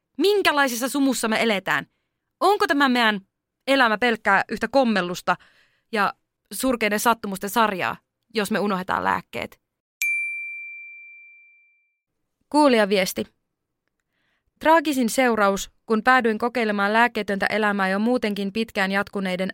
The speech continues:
M T-ongelmieni kylkiäiseksi, oli seuraamus se, että löysin itseni viikon päästä osastolta,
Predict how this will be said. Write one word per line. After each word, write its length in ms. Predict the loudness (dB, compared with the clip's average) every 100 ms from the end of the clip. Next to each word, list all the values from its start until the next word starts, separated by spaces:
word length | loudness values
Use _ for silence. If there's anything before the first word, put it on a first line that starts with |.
| -4
M 100 | -2
T-ongelmieni 760 | -2 -2 -4 -4 -4 -4 -6
kylkiäiseksi, 920 | -4 -4 -4 -2 -4 -4 -8 -6 -8 -8 _
oli 180 | 0 2
seuraamus 580 | 4 2 2 0 -4 -2
se, 180 | -2 -4 _ _
että 240 | -6 -2 0
löysin 280 | 2 0 -2
itseni 360 | -4 -2 -2
viikon 340 | 0 0 0 -2
päästä 300 | -4 -2 -4
osastolta, 580 | 0 0 0 -2 -2